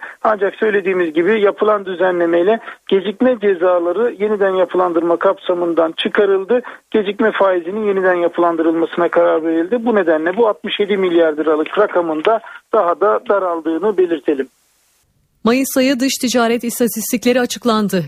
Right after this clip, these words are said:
Speaker 2: Geçen ay dış ticaret açığı yedi nokta bir milyar dolar oldu. Türkiye İstatistik Kurumu verilerine göre dış ticaret açığı geçen yılın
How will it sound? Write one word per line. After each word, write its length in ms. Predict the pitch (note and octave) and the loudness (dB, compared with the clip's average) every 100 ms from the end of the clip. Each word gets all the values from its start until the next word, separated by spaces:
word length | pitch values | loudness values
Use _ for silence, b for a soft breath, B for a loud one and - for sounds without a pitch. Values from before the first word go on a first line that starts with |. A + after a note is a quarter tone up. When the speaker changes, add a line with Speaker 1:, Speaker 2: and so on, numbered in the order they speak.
| - | -2
Speaker 2:
Geçen 280 | G#3+ B3+ A#3 | -2 2 2
ay 220 | A3 G#3 | 0 0
dış 160 | B3 - | -4 -2
ticaret 420 | A#3+ A#3 G#3 F#3+ | 0 2 0 -2
açığı 400 | F#3+ - A3 B3+ - | -4 0 0 0 0
yedi 240 | G#3+ A3+ | 0 2
nokta 340 | A#3 G#3+ B3 G3+ | 0 0 -2 2
bir 140 | C4 | 2
milyar 420 | A#3+ G#3+ G#3 F3+ - | 2 2 2 0 -2
dolar 240 | G3 F3+ F3 | -2 0 0
oldu. 220 | E3 D#3 - B B B B | 0 -4 -10 B B B B
Türkiye 280 | B3+ B3+ A3+ | 0 2 2
İstatistik 520 | - A3+ A3+ C#4+ C4+ | 0 -2 -2 -2 0
Kurumu 280 | B3+ A#3+ A3 | 2 2 2
verilerine 480 | G#3 G3 F#3 F3+ | 2 2 0 0
göre 280 | F3 F3 G#3+ - b b | 0 2 0 -2 b b
dış 160 | B3+ - | -2 0
ticaret 440 | C4 B3 A#3 A#3+ | 2 2 2 0
açığı 380 | G#3+ - B3 B3+ - | -2 0 0 0 -4
geçen 280 | G#3+ A3 B3+ | -2 2 2
yılın 420 | A#3+ A#3 A#3 C4 | 2 2 2 0